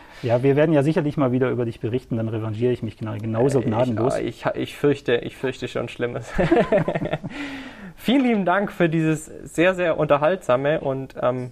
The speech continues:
Speaker 2: offene Gespräch auch. Ähm, hat mir sehr, sehr großen Spaß gemacht. Ich glaub, das ist auch mal eine anderen, äh, einfach ein anderer Einblick in, in die Arbeit, in die ihr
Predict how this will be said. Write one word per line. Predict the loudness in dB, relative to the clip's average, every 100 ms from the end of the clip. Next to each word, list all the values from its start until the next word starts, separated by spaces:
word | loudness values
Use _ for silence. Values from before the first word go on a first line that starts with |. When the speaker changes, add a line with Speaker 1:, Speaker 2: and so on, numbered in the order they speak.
| -6
Speaker 2:
offene | -2 0 2 0
Gespräch | -2 -4 -4 -6 -2
auch. | -2 -2 -4 -8
Ähm, | -6 -8 -12 -12
hat | -8 -2
mir | 0 2
sehr, | 2 2
sehr | 0
großen | 0 -2 -4
Spaß | -4 -2 -2
gemacht. | -4 -4 -4 -8 -14
Ich | -14
glaub, | -2 -2 0
das | -4 -8
ist | -8
auch | -4
mal | 0
eine | 0 0
anderen, | -2 -2 -4 -4
äh, | -8 -8 -6
einfach | -4 -2
ein | -2
anderer | -2 0 2
Einblick | 0 -2 -6 -6
in, | -6 -6
in | -6
die | -2
Arbeit, | -2 -2 -4
in | -8
die | -8 -10
ihr | -6 -2 -2 -4